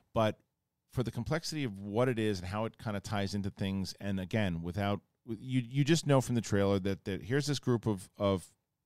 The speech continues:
Eternals who've been around forever, can't really interfere in human beings' lives, but they've been watching over us for a long time.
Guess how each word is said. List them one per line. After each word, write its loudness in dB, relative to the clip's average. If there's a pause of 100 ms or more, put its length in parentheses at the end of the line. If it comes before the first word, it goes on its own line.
(360)
Eternals 0
who've -4
been -6
around 0
forever, -2 (140)
can't -6
really -2
interfere -2
in -2
human -4
beings' -8 (920)
lives, 2
but -6
they've 0
been 0
watching -2
over 0
us -2
for -4
a 0
long -2
time. -8